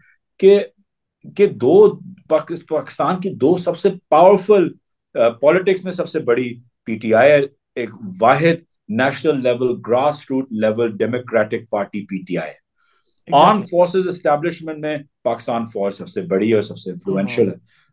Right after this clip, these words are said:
Speaker 1: तो कैसे हो सकता है कि दोनों सेक्टर्स के सबसे बड़े, अ, टाइकून्स आप कह सकते हैं या ओहदेदार साथ ना बैठे?
Speaker 2: स्टेकहोल्डर्स, बिल्कुल।
Speaker 1: How is it possible कि आप ना इस पे डायलॉग करें?
Speaker 2: बिल्कुल सही
Speaker 1: It,
Speaker 2: बात
Speaker 1: it
Speaker 2: है।
Speaker 1: doesn't make sense।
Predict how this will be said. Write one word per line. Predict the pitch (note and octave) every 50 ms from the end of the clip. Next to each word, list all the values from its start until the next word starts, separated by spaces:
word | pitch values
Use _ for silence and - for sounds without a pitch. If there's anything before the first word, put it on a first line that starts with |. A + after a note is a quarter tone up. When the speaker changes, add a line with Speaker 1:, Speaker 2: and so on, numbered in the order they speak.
| _ -
Speaker 1:
तो | G#3+
कैसे | G#3 G#3+ - A3 A3 G#3 G#3+ C4
हो | C4 B3 A#3
सकता | F#3+ - G3+ F#3 - - E3
है | D3+ E3+
कि | F3 F3 G3 G3
दोनों | F#3+ - G#2+ - - C3+ D3+ F3 F#3 G#3+ A#3 A3
सेक्टर्स | A3 - G3 F3+ F3+ _ - G3 F#3+ F#3+ -
के | - E3+ D#3+
सबसे | - E3 E3 - - G3 G3
बड़े, | - - A2+ C3 C#3 D#3 D#3 C3+ A#2+ - - _ _ _ _ _ _ _ _ _ _ _ _ -
अ, | C3+ B2 B2 B2 A#2+ A#2 B2 - -
टाइकून्स | B2+ A#2+ B2+ B2 B2+ C3+ C#3 C#3+ C#3+ C#3 B2+
आप | B2 A#2+ -
कह | C3 A#2
सकते | A2+ - - - - B2
हैं | B2 A#2+ A#2 A#2
या | A2+ A2+
ओहदेदार | A2+ - B2 A#2 A2 A#2 A#2 A#2+ A#2 A#2 B2 B2 B2+ - _ _ _ _ _ _
साथ | _ - - F3+ G3+ G#3 G3+ G#3
ना | A3
बैठे? | A3+ A3
Speaker 2:
स्टेकहोल्डर्स, | G#3 - - - A3+ G#3+ A3 A3 C4 B3+ - A3+
बिल्कुल। | A#3+ A#3+ - A#3+ A#3+ - _ _ _ _ _ _ _ _ _ _ _ - F#3
Speaker 1:
How | A3 B3 C4 B3
is | G#3+
it | C4 B3+ B3+ - G#3+
possible | G3+ G3+ - A#3+ A3+ C4+ B3 -
कि | A#3+
आप | A#3 A3 G#3+ G#3+
ना | G#3 G#3 G#3 G#3
इस | G3+
पे | G3+ - - F#3
डायलॉग | F#3 D#3 D3+ D3+ C#3+ C#3 - -
करें? | - G2 - _ _ _ _ _ _ _ _ _ _ F3+
Speaker 2:
बिल्कुल | G3 G3+ A3 E3
सही | F3 D#3
Speaker 1:
It, | C#3 C3
Speaker 2:
बात | B2 -
Speaker 1:
it | - -
Speaker 2:
है। | F#3
Speaker 1:
doesn't | G3 A3 G#3+ A3+
make | A#3 - -
sense। | - A#3+ B3 A#3 F#3 -